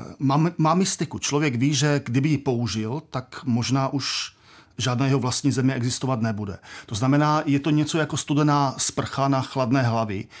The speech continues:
a člověk musí být vděčný těm tvůrcům atomových zbraní za to, že je vytvořili. Eh, zmíním ještě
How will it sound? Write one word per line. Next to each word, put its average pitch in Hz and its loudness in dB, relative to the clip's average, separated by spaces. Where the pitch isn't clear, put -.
a 107 -2
člověk 127 0
musí 139 2
být 131 2
vděčný 135 2
těm 107 0
tvůrcům 110 -2
atomových 117 0
zbraní 113 0
za 110 0
to, 120 -4
že 110 -2
je 123 0
vytvořili. 139 0
Eh, - -12
zmíním 135 2
ještě 147 2